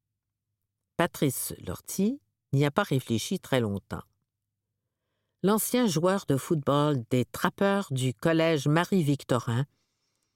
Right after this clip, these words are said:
a offert l'un de ses reins à son entraîneur de l'époque, et ce, même s'il n'avait pas gardé contact avec lui après son passage au sein de l'équipe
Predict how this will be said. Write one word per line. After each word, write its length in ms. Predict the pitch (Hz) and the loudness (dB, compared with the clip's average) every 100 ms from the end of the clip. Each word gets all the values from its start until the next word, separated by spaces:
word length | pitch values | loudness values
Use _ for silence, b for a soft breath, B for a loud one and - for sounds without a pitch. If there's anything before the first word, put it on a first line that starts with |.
| _ _ | _ _
a 220 | - 165 185 | 0 2 2
offert 480 | - 226 214 208 - _ _ | 0 0 0 -2 -10 _ _
l'un 280 | 151 202 233 | 0 2 2
de 160 | 185 147 | 2 0
ses 300 | - 135 110 | 0 -2 0
reins 320 | - 139 208 - | 0 0 0 -4
à 60 | 131 | -6
son 280 | - 123 | -2 0
entraîneur 560 | 139 175 - 160 151 127 | 0 0 0 2 2 0
de 80 | - | -4
l'époque, 580 | 104 101 143 190 _ _ _ _ _ _ _ | -8 -4 -2 -4 _ _ _ _ _ _ _
et 100 | - | -2
ce, 360 | 214 - 170 240 _ _ _ _ _ _ _ 165 | 0 0 0 0 _ _ _ _ _ _ _ 0
même 300 | 190 214 202 | 2 2 0
s'il 240 | 180 147 | 2 2
n'avait 240 | 139 139 | 2 0
pas 180 | 143 208 | 0 0
gardé 320 | 156 143 160 | 0 0 0
contact 560 | 156 170 170 127 113 - | 0 -2 0 -2 -4 -2
avec 320 | 131 151 - | 0 0 -2
lui 320 | 147 165 214 - _ | -2 0 -2 -6 _
après 280 | 147 - 185 | -2 0 -2
son 220 | 170 139 | 0 -2
passage 640 | 117 151 156 156 147 160 147 | 0 0 0 2 2 2 0
au 100 | 120 | -2
sein 280 | - 185 | 0 0
de 140 | 156 151 | 2 0
l'équipe 560 | 165 - - 156 - | 0 -2 -2 -2 -4